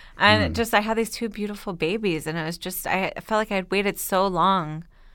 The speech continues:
Speaker 1: for them, and then they were there, and they were mine. It was
Speaker 2: Mm.
Speaker 1: crazy. It's still crazy. Every day I, like, pinch myself. Can't believe it's real.
Speaker 2: You, you had a long
Speaker 1: Um,
Speaker 2: journey to get there.
Speaker 1: Yeah,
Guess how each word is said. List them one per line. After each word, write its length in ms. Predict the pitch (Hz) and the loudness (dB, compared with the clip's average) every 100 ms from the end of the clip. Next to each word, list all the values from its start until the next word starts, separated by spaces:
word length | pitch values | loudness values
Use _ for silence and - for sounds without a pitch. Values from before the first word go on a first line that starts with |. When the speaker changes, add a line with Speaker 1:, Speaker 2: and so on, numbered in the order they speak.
| - | -20
Speaker 1:
for 180 | - 190 | -2 2
them, 440 | 160 143 143 147 - | 4 2 0 -6 -6
and 280 | 156 156 165 | -4 -2 -2
then 100 | 160 | -2
they 140 | 165 | -2
were 160 | 165 160 | -4 -4
there, 680 | 160 175 170 151 95 131 - _ - - - - - - - - | 0 4 4 2 -4 -8 -14 _ -20 -20 -20 -20 -20 -20 -14 -4
and 80 | 170 | 2
they 80 | |
were 120 | 170 151 | 2 2
mine. 680 | 147 156 180 156 - 175 - - | 4 4 4 -2 -10 -14 -16 -8
It 60 | 165 | -4
was 140 | 156 | -4
Speaker 2:
Mm. 120 | - | -4
Speaker 1:
crazy. 540 | - 202 196 - - 175 - - - | -4 -2 -4 -8 -12 -14 -20 -20 -16
It's 140 | 165 - | -8 4
still 180 | 247 | 4
crazy. 360 | 240 165 143 135 | 4 0 -2 0
Every 240 | 170 190 | 2 2
day 240 | 180 175 147 | 2 4 4
I, 40 | |
like, 120 | 143 | 0
pinch 240 | - 165 - | -6 -8 -8
myself. 640 | - - 71 - - - - - | -8 -6 -6 -6 -12 -20 -20 -14
Can't 180 | - 165 | -10 -6
believe 180 | 156 147 | -6 -6
it's 180 | 143 - | -8 -10
real. 380 | - - 185 190 - - - - - | -10 -8 -10 -14 -20 -20 -20 -20 -6
Speaker 2:
You, 320 | 107 104 107 - | 2 4 2 0
you 120 | 98 | 0
had 120 | 98 101 | 2 2
a 80 | 90 | 2
long 140 | 92 | 2
Speaker 1:
Um, 60 | 92 | 2
Speaker 2:
journey 340 | 95 95 82 | 2 2 2
to 60 | 82 | 0
get 180 | 85 | -2
there. 300 | 87 80 85 - - - _ - - | -2 -4 -6 -10 -20 -20 _ -20 -8
Speaker 1:
Yeah, 460 | 190 190 175 - | -2 2 2 0